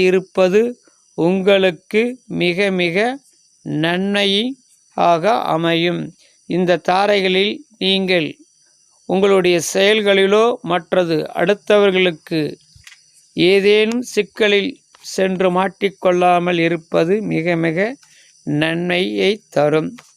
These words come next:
இந்த பதிவு நீ, உங்களுக்கு பிடித்திருந்திருந்தால், மறக்காமல் இந்த பதிவை உங்களுடைய நட்சத்திரத்தாரர்களுக்கு, உங்களுடைய அன்பர்களுக்கும் நண்பர்களுக்கும்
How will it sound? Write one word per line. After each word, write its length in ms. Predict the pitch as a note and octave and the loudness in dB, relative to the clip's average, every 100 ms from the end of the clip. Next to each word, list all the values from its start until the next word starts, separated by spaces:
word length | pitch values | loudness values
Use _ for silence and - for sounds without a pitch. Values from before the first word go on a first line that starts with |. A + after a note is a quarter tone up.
| _ _ - _ _ _ | _ _ -20 _ _ _
இந்த 300 | - G3 G3 F#3 D#3+ D#3 - - | -2 0 2 2 2 0 -8 -4
பதிவு 440 | F#3 F#3 G#3+ G#3+ A#3 | 0 0 0 -2 -2
நீ, 160 | G3+ F#3 G3 G3+ | -2 -2 -2 -4
உங்களுக்கு 540 | F#3+ F#3+ G#3 G3 - A3+ | -4 0 0 0 -4 -6
பிடித்திருந்திருந்தால், 1300 | - F3+ F#3+ - F#3 F3 E3+ E3 D#3+ D#3+ F3+ G3+ - _ _ _ _ | -4 -4 -4 -2 -2 0 0 2 0 0 2 0 -2 _ _ _ _
மறக்காமல் 880 | D#3+ D#3 F3 E3 - F3 F3 F#3 G#3+ C4+ _ _ _ _ - | -2 0 0 -4 0 2 2 0 -4 -8 _ _ _ _ -6
இந்த 220 | D#3+ D#3 D3+ | -4 -2 0
பதிவை 380 | D#3 D#3+ F3+ G#3 C4 - _ - _ - _ _ _ | 0 0 0 -2 -6 -16 _ -20 _ -20 _ _ _
உங்களுடைய 680 | D#3+ F3 E3+ F3 E3 D#3+ D3+ C#3 C3+ - | -2 0 2 2 0 0 0 -2 -4 -6
நட்சத்திரத்தாரர்களுக்கு, 1500 | D3+ D3 - A3+ - F#3 F3 - D#3+ E3 E3 E3 D#3+ - A3 F#3 | -6 -4 -4 -4 -2 0 0 0 2 4 2 0 -2 -4 -2 0
உங்களுடைய 560 | E3 D#3+ D#3+ D3+ D3 C#3 | 0 -2 0 0 -2 -2
அன்பர்களுக்கும் 880 | C#3 D3 F3 F#3 E3+ E3 D3+ - G#3 G3+ | -2 -2 0 0 0 -4 -6 -8 -6 -4
நண்பர்களுக்கும் 920 | D#3 E3+ F#3 F3 D#3 D3+ D3 G3+ | -4 -2 0 0 -2 -6 -6 -6